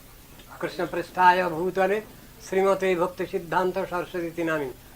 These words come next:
শ্রীবার্ষ ভানবী দেবী দ্বৈতায় কৃপাব্দয়ে কৃষ্ণ সম্বন্ধ বিজ্ঞান দায়িনে ভ্রম মাধুর্যোজ্জ্বল প্রেমাঢ্য রূপানুগ ভক্ত শ্রী গৌর করুণা সদী বিগ্রহ নমস্তে গৌরবাণী শ্রী মূর্তয়ে দিনতারিণে। বুঝলে?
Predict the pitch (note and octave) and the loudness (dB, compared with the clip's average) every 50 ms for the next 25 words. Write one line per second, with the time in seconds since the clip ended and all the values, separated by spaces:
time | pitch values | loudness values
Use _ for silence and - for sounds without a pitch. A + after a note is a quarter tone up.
0 | - - - - E3 E3+ F3 F3+ F#3 F3 - - F#3+ E3+ D#3+ E3 F3 F3+ F3+ F#3 | -20 -20 -14 -6 -2 4 6 6 6 6 4 0 -2 0 2 2 4 4 4 2
1 | F#3 F#3 F#3 F3+ F3+ F3 F3 F3 F#3 F#3+ G3 E3+ E3+ E3+ E3 E3+ D#3 F3 F3 F3 | 0 0 -2 0 0 0 0 0 0 -2 -2 -2 -2 -2 -2 0 0 0 0 0
2 | F3 E3 - E3+ E3 D3+ E3+ E3+ E3+ E3 D#3+ F3+ G3 G3 G3 - - - - - | 0 -2 -4 -6 -6 -2 -2 -2 -2 -2 -2 -2 -2 -2 -2 -8 -16 -20 -20 -18
3 | - - D#3+ D#3 - E3+ D#3+ - E3+ D#3+ D#3 E3 E3 E3+ E3+ F3 E3+ E3 E3 D#3+ | -12 -10 -10 -8 -6 -6 -6 -4 -4 -4 -2 0 0 0 -2 -2 -2 -4 -4 -4
4 | D#3+ E3 E3+ F3 F3+ F3 E3 D#3+ D#3+ D#3 D#3+ D3+ C#3+ C#3+ C#3 C3+ - - - - | -4 -4 -2 -2 -2 -2 -2 -2 0 0 -2 -2 -4 -6 -8 -8 -12 -16 -20 -20
5 | - - - E3 E3 E3+ E3+ F3 D#3+ D#3 E3+ E3+ D#3+ D#3 E3 E3+ E3 E3 D#3 D#3 | -20 -10 -6 -4 -4 -2 -2 -4 -4 -4 -4 -4 -4 -4 -4 -4 -2 -2 -4 -4
6 | E3 E3 D#3+ E3 E3 E3 D#3 E3 F3 F3 E3 D3+ D3+ D#3+ D#3+ D#3+ E3 E3 D#3+ D#3+ | -4 -2 -2 -2 -2 -4 -4 -4 -4 -4 -4 -4 -4 -4 -2 -2 -2 -2 -2 -4
7 | E3 E3+ E3+ E3 - - D#3+ D#3+ D#3+ D#3+ D#3 C#3+ E3 D#3 D3 D3+ D3+ C#3+ D#3 E3 | -4 -6 -8 -10 -8 -8 -6 -4 -4 -4 -4 -6 -6 -8 -6 -6 -6 -8 -8 -10
8 | E3 D#3 D3 C#3 C3 A#2 - - - - - - - - - - - D#3 E3+ F#3+ | -10 -10 -10 -10 -12 -14 -16 -20 -20 -20 -20 -20 -20 -20 -16 -8 -2 4 6 6
9 | F#3+ F#3 F#3+ - G#3 G3+ G3 F3+ F3+ F3+ F3+ F3 F#3+ F#3+ F#3 F#3+ F#3 F#3 F#3+ F#3+ | 6 6 4 2 4 4 4 6 4 4 4 4 6 6 8 8 6 6 6 4
10 | F#3+ F#3+ F#3 F3+ - - - G3+ G#3 D#3+ A#2+ - - - - - - - - - | 4 4 2 0 -2 -6 -2 0 2 2 0 -2 -10 -20 -20 -20 -20 -20 -20 -20
11 | - - - - - - - - - - - - - - - - - - - - | -20 -20 -20 -20 -20 -20 -20 -20 -20 -20 -20 -20 -20 -20 -20 -20 -20 -20 -20 -20
12 | - - - - - - - - - - - - A#3+ C#4 D4+ B3+ - - A3+ A3+ | -20 -20 -20 -20 -20 -20 -20 -20 -20 -20 -12 0 6 6 6 6 6 4 6 8
13 | A3 G#3+ G#3 G#3 F3+ F#3+ F#3 F#3 F3+ - E3 D#3 D3+ C#3+ C#3 C3 B2 A2+ G#2+ G#2+ | 8 10 8 8 6 4 2 0 0 0 0 -2 -2 -2 -4 -6 -10 -12 -14 -16
14 | - - - C3 C#3+ - - A#2 - - - - - - - - - - - - | -18 -18 -16 -16 -14 -14 -14 -16 -18 -20 -20 -20 -20 -20 -20 -20 -20 -20 -20 -20
15 | - - D3+ F3 F#3+ F3 D3+ D#3+ | -20 -16 -14 -12 -12 -10 -12 -12